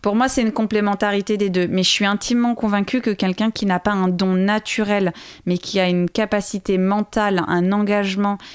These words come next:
et une volonté de travail peut devenir un athlète de haut niveau et peut devenir un athlète de haut niveau qui sera titré. Parce qu'il y a cet engagement, parce qu'il y a cette différence. Et finalement, quand on a beau être un talent, un, un, ce qu'on appelle un, un petit diamant à, à l'état pur,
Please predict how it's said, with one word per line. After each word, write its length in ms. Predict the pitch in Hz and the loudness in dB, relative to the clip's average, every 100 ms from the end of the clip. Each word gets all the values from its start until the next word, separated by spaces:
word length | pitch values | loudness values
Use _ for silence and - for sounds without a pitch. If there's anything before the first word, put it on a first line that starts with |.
| - - | -18 -2
et 100 | 170 | 0
une 140 | 175 | 2
volonté 400 | 180 214 208 208 | 2 0 0 -2
de 60 | 190 | -4
travail 460 | - 190 185 220 226 - - | -2 0 2 0 -4 -14 -10
peut 120 | - 220 | -2 0
devenir 380 | 208 196 208 | 2 2 2
un 100 | 196 185 | 0 0
athlète 320 | 185 180 190 | 0 0 0
de 120 | 180 180 | 2 2
haut 60 | |
niveau 300 | 180 180 190 | 2 2 0
et 80 | 226 | 0
peut 140 | 214 | 0
devenir 320 | 180 180 185 180 | -2 0 0 2
un 80 | |
athlète 260 | 180 175 180 | 0 0 -2
de 100 | 170 | 0
haut 40 | |
niveau 240 | 170 175 208 | 0 0 -2
qui 160 | - | -4
sera 180 | 190 180 | -6 -4
titré. 460 | 185 175 - 143 - _ | -6 -8 -10 -12 -12 _
Parce 160 | 175 | -4
qu'il 140 | - 226 | 0 2
y 80 | 202 | 2
a 60 | |
cet 240 | 185 185 185 | 2 0 0
engagement, 520 | 180 180 175 208 240 | 2 2 2 0 0
parce 180 | 214 - | 0 0
qu'il 120 | 185 | 0
y 80 | 175 | 0
a 40 | |
cette 200 | 175 180 | 0 -2
différence. 600 | 170 175 - 180 233 254 - - - | -2 -4 -2 0 0 -2 -8 -20 -2
Et 100 | 175 | -2
finalement, 420 | - 185 190 240 | 0 0 2 0
quand 220 | 233 185 | -2 -2
on 120 | 180 | 0
a 100 | 180 | 0
beau 160 | 175 190 | 0 0
être 140 | 190 | 0
un 120 | 185 175 | 0 0
talent, 400 | - 185 196 208 | 0 2 2 2
un, 160 | 180 | 0
un, 220 | 170 175 | 0 0
ce 100 | 170 | -2
qu'on 120 | - 180 | 0 -2
appelle 220 | 165 185 | 0 0
un, 120 | 170 | 2
un 160 | 170 170 | 2 0
petit 260 | - - | -2 -6
diamant 540 | 190 185 196 190 196 196 | -2 0 2 2 0 0
à, 160 | 170 | 2
à 100 | 170 | 2
l'état 300 | 170 170 170 | 0 0 -2
pur, 340 | 160 - 269 | -2 -2 0